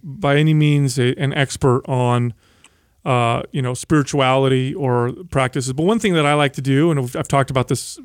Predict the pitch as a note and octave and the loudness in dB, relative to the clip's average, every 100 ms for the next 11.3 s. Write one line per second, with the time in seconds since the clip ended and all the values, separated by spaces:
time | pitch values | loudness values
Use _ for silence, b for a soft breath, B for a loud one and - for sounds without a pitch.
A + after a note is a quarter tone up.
0 | - D#3+ D3 F#3 D3+ C#3 B2+ B2 - C3 | -14 -2 0 2 2 0 0 -2 -4 -4
1 | D3+ D3+ D#3 F3 E3+ D#3 D3 - - D3 | -2 0 2 2 2 2 0 -2 0 0
2 | D3+ E3+ - F#3 D#3 D3 - - C#3 C#3+ | 0 -2 0 0 0 -4 -4 0 2 2
3 | C#3+ C#3+ b b b b b D3 D3 C#3+ | 2 0 b b b b b -2 0 2
4 | D3+ D3+ D#3 F3+ - b b b b C#3+ | 4 4 4 0 -6 b b b b -2
5 | C#3+ C3+ C3+ C#3 C#3 C3+ - C3 C#3+ C3 | 0 2 2 2 0 -2 -2 0 2 2
6 | C3 C3 B2+ C#3 C3 A#2 C#3 b b b | 0 -2 0 2 2 0 -6 b b b
7 | b b D3+ F3+ F#3+ F3 D#3 D3+ D#3+ E3 | b b 0 2 0 0 2 2 0 -2
8 | C#3 C#3+ C3+ C3+ B2+ C3 B2 C#3 C3+ C3 | -4 0 0 2 0 0 2 2 2 2
9 | A2+ G#2 b b b b b D3+ C#3 C3+ | 0 -6 b b b b b 0 2 2
10 | - C3+ C3 - - C3 C3 C3+ - C#3+ | 2 0 -2 -4 -8 -6 -4 -2 0 0
11 | C3+ C3+ | 2 0